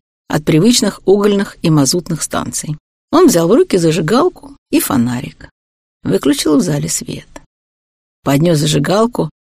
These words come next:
снизу к листу белого картона и высек огонь. Показал белый лист, на котором остался чёрный след от копоти. Это был пример обычной тепловой станции. А потом он зажёг фонарик.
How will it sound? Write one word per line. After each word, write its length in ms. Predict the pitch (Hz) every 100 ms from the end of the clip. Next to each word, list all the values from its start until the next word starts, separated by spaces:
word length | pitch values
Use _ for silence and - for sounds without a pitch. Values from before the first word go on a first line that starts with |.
| _
снизу 400 | - 196 190 156
к 80 | -
листу 260 | 151 - 160
белого 320 | 151 143 139
картона 640 | 117 131 - 214 254 269 - _ _ _ _
и 100 | 156
высек 520 | 143 190 - - - -
огонь. 420 | - 120 147 135 - _ _ _ _
Показал 560 | - - 131 156 196 233 _ _ _ _
белый 360 | 156 160 147
лист, 260 | 165 233 233
на 100 | 180
котором 380 | 151 - 156 156
остался 420 | 147 180 175 -
чёрный 440 | - 156 175 185
след 400 | 160 170 156 151 -
от 180 | - 156
копоти. 540 | - 123 - - 160 - _ _ _ _ _ _ _ _
Это 200 | 277 202
был 160 | 165
пример 340 | 156 170 277 254
обычной 580 | 175 170 - 233 277 277 _
тепловой 380 | - - 156 196
станции. 500 | - 107 95 - - _ _ _ _ _ _ _
А 80 | 156
потом 300 | 247 285 349
он 100 | 226
зажёг 300 | 170 226 240
фонарик. 500 | 156 151 151 -